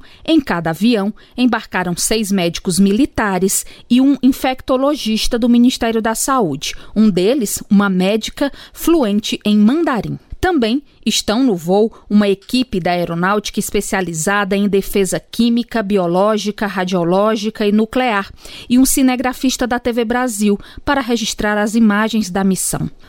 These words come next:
Os aviões já pararam em Fortaleza, no Ceará. As próximas escalas são em La Palmas, na Espanha,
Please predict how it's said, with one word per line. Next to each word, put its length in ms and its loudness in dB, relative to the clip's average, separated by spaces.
Os 180 0
aviões 720 -2
já 260 0
pararam 540 0
em 80 4
Fortaleza, 760 0
no 120 0
Ceará. 520 -2
As 200 -4
próximas 480 -4
escalas 680 -4
são 280 0
em 80 0
La 140 -2
Palmas, 520 -2
na 100 -2
Espanha, 640 0